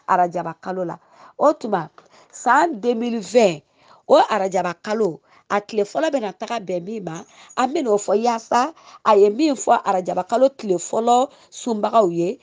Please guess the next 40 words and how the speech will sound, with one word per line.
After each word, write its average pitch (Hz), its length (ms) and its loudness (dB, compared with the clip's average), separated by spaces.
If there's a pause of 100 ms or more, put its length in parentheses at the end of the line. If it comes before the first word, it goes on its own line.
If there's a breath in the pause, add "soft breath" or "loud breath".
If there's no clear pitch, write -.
(200 soft breath)
an 226 120 2
ka 226 80 0
se 247 180 0
k'o 208 240 -6
sɔrɔ 175 320 -6
cogo 196 200 -4
min 170 120 -6
na, 170 100 -8 (260 loud breath)
ani 196 240 2
mɔgɔ 208 300 -2
minnu 214 160 -2
bɛ 202 120 4 (100)
ɲumanya 180 340 -4
kɛ 180 280 -2 (240 soft breath)
arajaba 180 440 0
kalo 247 300 6
tile 185 260 -4
fɔlɔ 202 400 -2
kɔnɔ, 170 300 -4 (260 loud breath)
ani 220 320 2
a 190 120 4
ye 233 80 2
bonya 196 340 0
min 202 120 0
fɔ - 280 0
a 170 80 -4
su - 180 -10
fɔlɔ 208 380 -4
kɔnɔ, 170 260 -2 (260 loud breath)
an 214 140 2
ka 214 100 0
se - 200 -6
k'o 175 220 -8
sɔrɔ. 160 300 -12 (280 soft breath)
San 247 400 0
deux 233 120 4
mille 220 240 -4
vingt, 185 380 -2 (340 loud breath)
a 202 140 2 (100)
arajaba 190 440 0